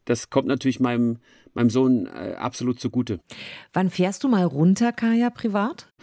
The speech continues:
Speaker 1: Ganz klassisch, äh, wenn ich in den Bergen wandere. Das ist so mein Ding. Deswegen bin ich in der Schweiz auch gut aufgehoben. Ich bin halt ein absoluter Bergtyp, im Gegensatz zu meiner, äh, Genetik, die mir eigentlich vorbestimmt hat, ein Wüstensohn zu sein. Aber ich mag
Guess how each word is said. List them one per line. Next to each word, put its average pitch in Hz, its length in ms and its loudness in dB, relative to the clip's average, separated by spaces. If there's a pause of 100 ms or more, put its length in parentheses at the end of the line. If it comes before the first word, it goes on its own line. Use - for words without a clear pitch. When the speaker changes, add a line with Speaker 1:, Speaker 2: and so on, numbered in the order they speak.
(300)
Speaker 1:
Ganz 170 240 0
klassisch, 180 540 0
äh, 151 180 0
wenn 151 160 2
ich 165 160 0
in 156 80 2
den 147 220 2
Bergen 147 320 4
wandere. 107 400 2
Das 113 180 0
ist - 140 -2
so 151 80 0
mein 147 200 2
Ding. 156 220 4
Deswegen 127 380 0
bin 135 80 2
ich 135 40 2
in 139 60 2
der 120 80 0
Schweiz 135 300 0
auch 135 120 -2
gut 131 160 -2
aufgehoben. 151 600 0 (440)
Ich - 160 -4
bin 139 140 2
halt 143 160 2
ein 123 60 0
absoluter 139 420 0
Bergtyp, 165 600 2
im 143 120 4
Gegensatz 151 460 0
zu 147 80 -2
meiner, 139 600 2
äh, 135 120 0
Genetik, 147 540 4
die 151 140 0
mir 135 100 0
eigentlich 131 200 -2
vorbestimmt 147 460 0
hat, 131 120 0
ein 113 80 0
Wüstensohn 139 480 0
zu 131 100 -2
sein. 131 240 2
Aber 127 160 -2
ich 113 160 -6
mag 151 380 2